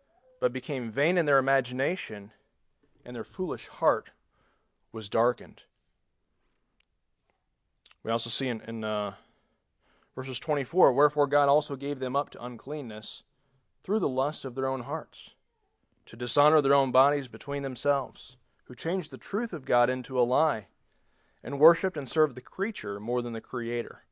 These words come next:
who is blessed forever. Amen." The righteousness was rejected by some.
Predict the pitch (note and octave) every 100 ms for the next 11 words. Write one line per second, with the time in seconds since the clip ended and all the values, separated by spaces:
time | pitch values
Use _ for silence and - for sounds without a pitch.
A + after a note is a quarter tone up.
0 | _ _ _ _ _ _ _ A2+ G#2 A2
1 | A2+ - - G#2+ A2+ - F#2 _ _ A2
2 | G2+ G#2 F2+ _ _ _ _ _ _ _
3 | _ _ _ _ _ _ _ _ _ _
4 | _ C#3+ _ _ _ _ _ _ _ _
5 | B3+ _ _ _ _ _ _ _ _ _
6 | _ _ _ _ _ _ _ _ - B2+
7 | D#3 A3+ D#3 D3+ C3 B2 B2 A2+ B2 C3+
8 | A#2+ A2 G#2+ - B2+ G2+